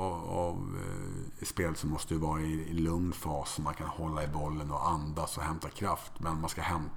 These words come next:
man ha-, hämta kraft i passningsspelet genom att du ska kunna vara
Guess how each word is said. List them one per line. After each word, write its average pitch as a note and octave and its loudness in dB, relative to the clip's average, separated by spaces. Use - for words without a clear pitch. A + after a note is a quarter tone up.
man F2+ 2
ha-, F#2+ 4
hämta F2 2
kraft - 0
i - -6
passningsspelet D#2 -4
genom D#2+ 0
att - -4
du - -4
ska - -4
kunna D#2+ 2
vara E2 2